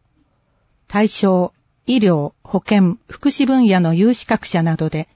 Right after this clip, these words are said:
一定期間の実務経験がある方。申込書配布場所、高齢者支援課、市役所別館二階、湘南支所、湘南庁舎一階、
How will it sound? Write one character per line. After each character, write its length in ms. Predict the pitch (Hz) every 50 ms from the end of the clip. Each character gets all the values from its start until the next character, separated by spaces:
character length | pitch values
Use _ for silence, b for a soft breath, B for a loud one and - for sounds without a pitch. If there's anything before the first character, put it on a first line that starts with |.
| _ _ _ _ _
一 140 | 196 190
定 280 | - - - 294 302 277
期 100 | - -
間 220 | - - 196 180 170
の 100 | 165 165
実 220 | - 180 170 -
務 200 | 269 269 269 247
経 220 | - 254 226 202 -
験 240 | - 165 165 160
が 140 | 151 156 156
あ 60 | 160
る 120 | 147 143 -
方。 320 | - - - - 143 - _ _ _ _ _ _ _ _ _ _ _ _ _ _ _ _ _ _ _ _ _ _ _
申 300 | - 214 240 285 - - -
込 200 | 269 247 247 233
書 160 | - 247 208
配 180 | - - 196 196
布 160 | - 202 180
場 140 | 175 175 -
所、 260 | - - 156 - - _ _ _ _ _ _ _ _ _ _ _ _
高 240 | - - 247 269 285
齢 180 | 285 277 247 185
者 160 | - 165 151
支 220 | - - - 190
援 160 | 185 180 165
課、 260 | - - - 151 - - _ _ _ _ _ _ _ _ _ _ _ _ _ _
市 200 | - - - 226
役 200 | 254 294 - -
所 220 | - - 190 185
別 180 | 151 180 180 - _ _
館 200 | - 202 196 190
二 200 | 175 170 170 -
階、 320 | - 185 185 165 151 - _ _ _ _ _ _ _ _ _ _ _ _ _ _ _ _
湘 280 | - - 226 240 269 269
南 260 | 254 247 233 226 214
支 160 | - - 202
所、 240 | 175 - - 160 - _ _ _ _ _
湘 280 | - - - 226 254 269
南 260 | 254 254 240 226 220
庁 180 | - - 220 185
舎 220 | - - - 147
一 120 | 147 139 - _ _
階、 240 | - 170 165 151 -